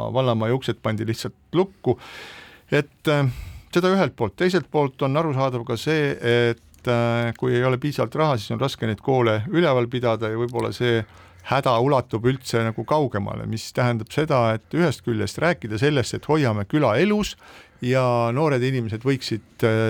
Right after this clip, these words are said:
sõita, a-, asutada endale, äh, kodumaale ja nende lapsed saavad,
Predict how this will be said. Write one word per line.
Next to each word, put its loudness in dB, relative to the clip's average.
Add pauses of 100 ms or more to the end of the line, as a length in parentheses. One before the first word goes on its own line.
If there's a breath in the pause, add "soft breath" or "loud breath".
sõita, 0 (420)
a-, 0 (100)
asutada 0
endale, 0
äh, -10
kodumaale 2
ja 2
nende -2
lapsed -2
saavad, 0